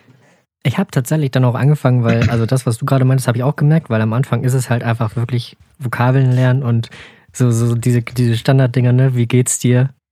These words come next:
Willst du ein Eis haben? Ja, ich hätt gern Vanille. Weißt du, so Sachen, die ich niemals benutzen werde in Italienisch. Die muss man dann halt ler-, oder soll man dann halt lernen. Und dann hab ich einfach angefangen, äh, auf Netflix zu gucken oder mir eine Serie zu suchen, die es auf Italienisch gibt, was an sich schon mal verdammt schwierig ist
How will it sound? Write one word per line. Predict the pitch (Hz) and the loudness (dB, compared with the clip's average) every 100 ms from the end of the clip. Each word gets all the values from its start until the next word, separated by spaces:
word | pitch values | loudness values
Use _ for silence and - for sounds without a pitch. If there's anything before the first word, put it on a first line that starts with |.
| _ _ | _ _
Willst | 117 117 | -2 0
du | 120 | -2
ein | 117 | 0
Eis | 123 135 - | 0 0 0
haben? | 131 131 139 - - _ | 0 2 2 0 -8 _
Ja, | 120 120 | 0 2
ich | - | 2
hätt | 127 | 0
gern | 120 120 | 2 2
Vanille. | 113 110 90 95 _ _ _ - | 2 0 -2 -8 _ _ _ -6
Weißt | 104 110 131 | -6 -4 -4
du, | |
so | 127 127 123 | 0 0 0
Sachen, | - 147 | 2 2
die | 131 | 2
ich | 123 | 2
niemals | 131 147 185 175 156 | 4 6 6 6 4
benutzen | - 147 131 117 | 2 0 0 -2
werde | 107 95 | -2 -2
in | 98 | -4
Italienisch. | 104 101 98 139 - _ _ - - - - - - _ | -4 -2 -2 -2 -6 _ _ -20 -20 -20 -20 -20 -20 _
Die | 131 131 | 0 2
muss | 139 | 2
man | 117 104 | 2 0
dann | 98 | -2
halt | 104 - | -4 -6
ler-, | 104 | -4
oder | 107 | -2
soll | 107 117 | 0 2
man | 113 | 2
dann | 104 101 | 0 -2
halt | 101 - | -4 -4
lernen. | 101 143 - - - | -4 -4 -6 -18 -6
Und | 120 | 0
dann | 123 | 2
hab | 156 | 2
ich | - | 0
einfach | 139 131 | 0 0
angefangen, | 147 151 - 139 139 147 - - _ _ _ | 0 0 -2 -2 -2 -4 -12 -20 _ _ _
äh, | 127 117 | 0 0
auf | 98 120 | 0 2
Netflix | 175 - 127 - | 2 2 -2 -2
zu | 117 | -8
gucken | - 110 101 151 - - | -6 -4 -2 -2 -4 -4
oder | 127 120 127 147 _ | -2 -2 -4 -8 _
mir | 156 131 123 | -2 2 4
eine | 113 | 4
Serie | 135 175 151 | 4 4 2
zu | 135 | 2
suchen, | 127 | 0
die | 123 | 0
es | 117 | 0
auf | |
Italienisch | 110 117 147 151 - | 0 2 2 2 0
gibt, | 139 - - | -4 -4 -10
was | 151 143 | -4 -2
an | 135 | 0
sich | 143 - | 2 2
schon | 135 | 2
mal | 123 | 2
verdammt | 110 113 113 | 0 -2 0
schwierig | 131 120 110 | 2 2 0
ist | 117 139 | -4 -6